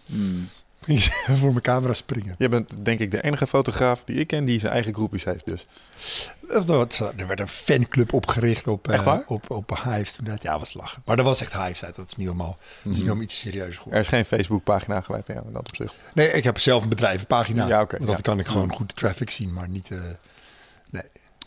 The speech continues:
Speaker 2: Nee.
Speaker 1: Maar jouw foto's zijn nog wel, eh, eh, circuleren nog regelmatig in mijn Facebook-overzichten.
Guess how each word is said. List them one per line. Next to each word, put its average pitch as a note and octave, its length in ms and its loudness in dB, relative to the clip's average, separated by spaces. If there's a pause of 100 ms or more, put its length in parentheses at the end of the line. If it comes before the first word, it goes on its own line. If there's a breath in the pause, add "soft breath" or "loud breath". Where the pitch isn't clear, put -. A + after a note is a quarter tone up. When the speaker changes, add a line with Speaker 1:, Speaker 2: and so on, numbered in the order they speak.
(100)
Speaker 2:
Nee. F#2+ 160 -12
Speaker 1:
Maar A2 120 0
jouw G#2+ 100 4
foto's B2 320 4
zijn G#2 120 2
nog G2 120 -2
wel, G2 360 4
eh, F2 200 2
eh, E2+ 340 -8 (120)
circuleren A#2+ 640 2
nog G2 120 -2
regelmatig G#2+ 520 4
in G2+ 100 0
mijn F#2 180 0
Facebook-overzichten. A#2 880 0